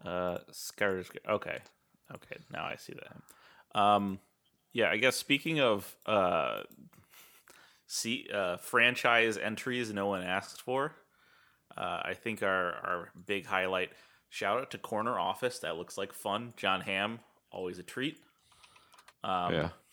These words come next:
Speaker 2: but we gotta talk about
Speaker 1: Okay.
Speaker 2: Wonka.
Speaker 1: Uh,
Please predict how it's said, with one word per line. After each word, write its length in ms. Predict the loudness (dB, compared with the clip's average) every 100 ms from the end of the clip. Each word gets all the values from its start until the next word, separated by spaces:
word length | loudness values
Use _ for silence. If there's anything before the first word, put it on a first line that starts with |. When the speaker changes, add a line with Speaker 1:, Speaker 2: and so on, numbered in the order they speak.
| -20 -20 -20 -6
Speaker 2:
but 80 | -2
we 100 | 4
gotta 200 | 4 4
talk 220 | -2 -4
about 200 | -4 -4
Speaker 1:
Okay. 100 | -4
Speaker 2:
Wonka. 300 | -8 -12 -16 -18 _ _ _ _ _ _ -10
Speaker 1:
Uh, 800 | 6 8 10 6 -4 -10 -6 -6